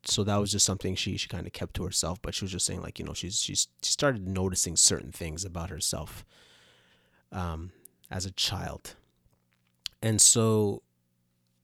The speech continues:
she starts talking about her relationship with her father. Oh, okay, actually, no, actually, no, before that.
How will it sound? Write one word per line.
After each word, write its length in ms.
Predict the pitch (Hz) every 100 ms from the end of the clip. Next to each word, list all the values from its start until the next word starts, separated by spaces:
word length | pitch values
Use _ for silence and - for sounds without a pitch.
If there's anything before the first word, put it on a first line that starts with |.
| _ _ -
she 160 | - 120
starts 300 | - 123 -
talking 400 | 135 143 113 101
about 540 | 90 95 92 92 - -
her 640 | - 98 95 92 87 87 - - _ _ _ _ _ _ _ _ _ _ _ _
relationship 760 | 101 98 107 - 107 - 98 -
with 200 | 92 -
her 460 | 95 90 87 98 -
father. 580 | - - 85 80 - - _ _ _ _ _ _ _ _ _ _ _ _ _ _ -
Oh, 140 | 165
okay, 140 | 180 160
actually, 180 | - 147
no, 180 | 117 104
actually, 220 | - 113
no, 60 |
before 320 | 95 - 120 92
that. 240 | 73